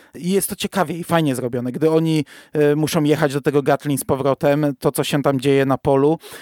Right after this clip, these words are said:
e, gdy ta, ta, ten motyw z księgą, chociaż to on jest taki głupiutki, nie? Glizda podzielona na dwie części,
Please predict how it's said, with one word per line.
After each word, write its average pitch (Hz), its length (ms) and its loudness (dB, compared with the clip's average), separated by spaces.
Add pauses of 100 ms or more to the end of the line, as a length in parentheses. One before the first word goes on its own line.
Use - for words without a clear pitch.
(140)
e, 139 280 2
gdy 151 920 0
ta, 160 120 0
ta, 160 140 -2
ten 175 160 -2
motyw 185 340 -2
z - 60 -8
księgą, 180 440 -2
chociaż - 340 -8
to 233 260 0
on 226 80 -4
jest 233 140 -4
taki 202 220 -4
głupiutki, 180 600 -2
nie? 135 140 0
Glizda 139 540 2 (200)
podzielona 139 400 2
na 139 120 2
dwie 131 200 0
części, 165 440 -2